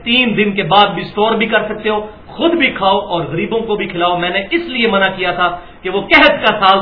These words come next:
تھا تاکہ تم سارا گوشت خیرات کر دو۔ لہذا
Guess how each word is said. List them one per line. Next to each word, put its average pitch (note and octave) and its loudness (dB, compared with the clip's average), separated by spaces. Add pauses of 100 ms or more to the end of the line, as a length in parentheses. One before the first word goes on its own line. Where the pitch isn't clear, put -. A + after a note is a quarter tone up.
تھا F3+ 2 (300)
تاکہ G3 2
تم G3 -6 (120)
سارا F#3+ 4
گوشت F#3 -4
خیرات E3 2
کر E3+ 0 (100)
دو۔ F3 2 (380)
لہذا F3 2